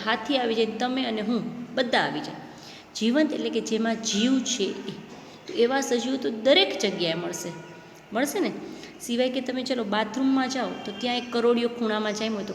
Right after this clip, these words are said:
કરોડિયો કોણ છે? તો કે સજીવ છે, છે ને? તો કે દરેકે દરેક જગ્યાએ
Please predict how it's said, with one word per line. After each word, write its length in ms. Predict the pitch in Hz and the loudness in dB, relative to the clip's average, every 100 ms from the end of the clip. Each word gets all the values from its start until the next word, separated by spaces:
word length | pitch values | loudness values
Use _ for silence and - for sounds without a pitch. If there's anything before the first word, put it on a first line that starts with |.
| - | -2
કરોડિયો 380 | 226 262 269 | 2 4 4
કોણ 220 | 269 294 254 | 0 -2 -4
છે? 140 | - | -6
તો 120 | - - | -8 -8
કે 60 | |
સજીવ 360 | 294 370 349 208 | -4 -4 -2 -4
છે, 160 | 180 - - - - - - - - | -4 -10 -14 -16 -18 -20 -20 -14 -4
છે 100 | 571 | 0
ને? 60 | 453 - - - - | 0 -2 -10 -12 -10
તો 80 | - | -4
કે 100 | 277 | -2
દરેકે 460 | 214 208 233 - 302 | 0 -2 -2 -2 -2
દરેક 440 | 240 202 202 302 - - | 0 2 4 6 6 4
જગ્યાએ 520 | 202 190 208 226 240 | 2 -4 -6 -4 -4